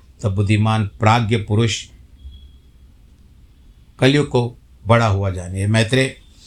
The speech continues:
कलयुग में लोग पाखंड के वशीभूत हो जाने से सबके रचयिता और प्रभु जगतपति भगवान विष्णु का पूजन नहीं करेंगे।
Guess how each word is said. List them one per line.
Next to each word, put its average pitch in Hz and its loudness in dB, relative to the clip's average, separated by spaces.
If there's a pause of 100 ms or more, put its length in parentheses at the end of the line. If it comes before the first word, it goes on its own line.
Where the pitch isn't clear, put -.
(460)
कलयुग 175 4
में 180 2
लोग 147 0
पाखंड 143 2
के 120 0
वशीभूत 117 0
हो 104 0
जाने 104 0
से 101 -2
सबके 117 -2
रचयिता 117 -2 (520)
और 107 2
प्रभु 113 0
जगतपति 104 -2
भगवान 95 0
विष्णु 101 -2
का 104 0
पूजन 98 -4
नहीं 92 -6
करेंगे। 85 -16